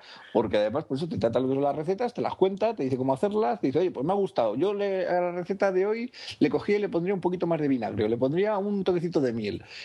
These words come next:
y la verdad es que es eso, lo, se lo pasa muy bien, o sea, además la promo es muy, muy, muy divertida, y ya digo, es un poco el espíritu que hace, que hace él con, o sea, es, es un poco lo que él ha llevado en, en Poughkeepsie,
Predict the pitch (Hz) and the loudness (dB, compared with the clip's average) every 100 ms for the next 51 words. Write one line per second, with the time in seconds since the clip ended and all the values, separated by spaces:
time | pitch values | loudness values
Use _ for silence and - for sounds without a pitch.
0 | - 113 98 104 107 117 170 160 170 120 | -2 0 2 2 0 0 0 2 0 -2
1 | 98 107 107 113 117 160 135 113 95 - | -2 -4 0 0 2 2 0 0 -2 -6
2 | 185 - 113 139 127 123 139 156 147 143 | -4 0 0 2 0 0 -2 -2 -2 0
3 | 135 131 127 123 117 101 139 175 - _ | 0 -2 0 0 0 2 0 0 -6 _
4 | - - - 120 120 117 113 127 135 135 | -20 -18 -2 2 4 2 0 -2 -2 0
5 | 117 139 147 127 113 120 107 104 - - | 2 2 2 -2 -2 0 0 0 -4 -2
6 | 110 101 104 110 117 123 117 104 95 101 | 0 2 2 2 0 0 0 0 -2 -2
7 | 110 113 156 165 185 127 101 - - - | 0 0 0 0 0 0 -4 -6 -18 -6
8 | - 135 117 139 160 175 170 156 123 117 | 2 2 2 0 2 2 2 2 0 0
9 | 110 107 101 101 98 98 104 - 113 104 | -4 -4 -4 -4 -4 -4 -6 -4 -2 0
10 | 117 190 196 - 262 | 0 0 -2 0 0